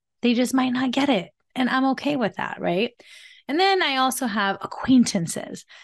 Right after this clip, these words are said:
So this is the outermost circle. So it's like inner circle, outer circle, and furthest out, right?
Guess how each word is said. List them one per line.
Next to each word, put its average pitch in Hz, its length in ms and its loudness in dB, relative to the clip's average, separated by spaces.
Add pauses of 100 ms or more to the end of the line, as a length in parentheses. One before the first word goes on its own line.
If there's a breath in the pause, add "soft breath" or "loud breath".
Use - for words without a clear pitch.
(140 loud breath)
So 302 80 -2
this 330 160 2
is 294 60 -4
the 294 80 2
outermost 233 680 0
circle. 196 560 2
So 185 240 0
it's 180 160 -2
like 170 320 -2
inner 269 240 2
circle, 226 300 0
outer 190 420 0
circle, 202 580 -2 (180)
and 247 440 2 (480)
furthest 175 340 2
out, 147 220 -2
right? 180 360 0